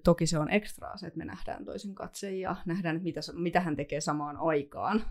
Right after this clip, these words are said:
tai onko hän kiinnostunut just tästä vuorovaikutustilanteesta, missä nyt ollaan, niin sen se kamera siihen antaa. Ja tietenkin niin kuin jossain määrin kas-, kasvojen ja, ja tota, käsienkin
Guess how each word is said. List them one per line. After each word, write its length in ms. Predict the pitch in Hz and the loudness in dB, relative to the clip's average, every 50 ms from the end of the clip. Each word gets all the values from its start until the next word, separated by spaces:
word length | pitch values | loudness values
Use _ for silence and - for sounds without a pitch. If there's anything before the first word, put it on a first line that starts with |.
| - - - | -4 -4 -6
tai 260 | - - - 165 147 - | -4 -4 -4 -6 -6 -4
onko 200 | 165 165 147 160 | -4 -2 -2 -2
hän 140 | 180 143 143 | -4 -6 -6
kiinnostunut 520 | - - - - - - - - - - | -6 -8 -10 -10 -10 -6 -2 -2 0 0
just 180 | - - - - - | 2 2 2 4 6
tästä 300 | - 202 - - - 196 | 6 4 4 4 0 0
vuorovaikutustilanteesta, 1200 | 196 202 208 202 214 220 220 220 226 220 226 - - - 226 113 113 113 113 113 113 - - - | 2 2 4 4 4 2 2 0 0 -2 -2 -4 -2 0 0 2 2 2 2 2 0 0 0 2
missä 260 | 110 - - - - - | 2 4 4 2 2 2
nyt 140 | - - | 0 0
ollaan, 340 | - - 60 62 71 - - - - - - - - - - | 0 0 0 0 0 0 0 -2 -6 -10 -14 -20 -4 4 8
niin 80 | 165 | 10
sen 140 | 170 151 147 | 10 10 10
se 80 | 143 151 | 8 4
kamera 320 | - - - - - - | 2 2 2 2 2 0
siihen 280 | 202 - - 202 190 - | 0 0 0 0 0 0
antaa. 340 | - - - - - - - | -2 -4 -4 -2 0 0 0
Ja 80 | - | 0
tietenkin 440 | - - - - - - - - - - - _ _ _ _ - - - - - | 0 -2 0 0 0 -2 -2 -6 -10 -14 -18 _ _ _ _ -20 -20 -14 -4 2
niin 100 | - 175 | 2 2
kuin 180 | 165 - 170 190 - 277 - - | 2 2 -2 -6 -6 -4 2 6
jossain 340 | 165 165 - - 175 170 175 | 6 6 8 8 6 6 6
määrin 300 | 180 180 185 190 190 190 | 4 0 0 0 -2 0
kas-, 320 | - - 196 - - - - | 0 0 0 0 -4 -2 4
kasvojen 500 | - 175 185 - - - 175 175 175 180 | 6 8 8 8 6 6 6 6 6 4
ja, 260 | 175 170 170 170 - - - | 0 -2 -4 -6 -6 -4 -2
ja 200 | - 175 170 170 | -2 0 -2 -2
tota, 300 | 170 175 175 175 - 170 | -2 -2 -4 -2 -2 -2
käsienkin 640 | - - 180 185 175 170 175 175 - - 196 - | -2 0 0 0 -2 -4 -4 -6 -6 -4 -4 -4